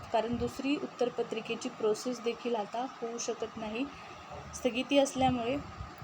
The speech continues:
तर काही कालावधीसाठी आणखीन थोडा तुम्हाला, अ,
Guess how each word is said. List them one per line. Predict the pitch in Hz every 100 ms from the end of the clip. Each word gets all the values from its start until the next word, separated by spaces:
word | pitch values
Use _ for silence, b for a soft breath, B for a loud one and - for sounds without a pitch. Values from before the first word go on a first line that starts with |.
| 247
तर |
काही | 247 226 247
कालावधीसाठी | 262 247 240 240 240 262 247 262
आणखीन | 233 226 - 254 254
थोडा | 240 240
तुम्हाला, | 254 240 233 233 254 285 -
अ, | 214 220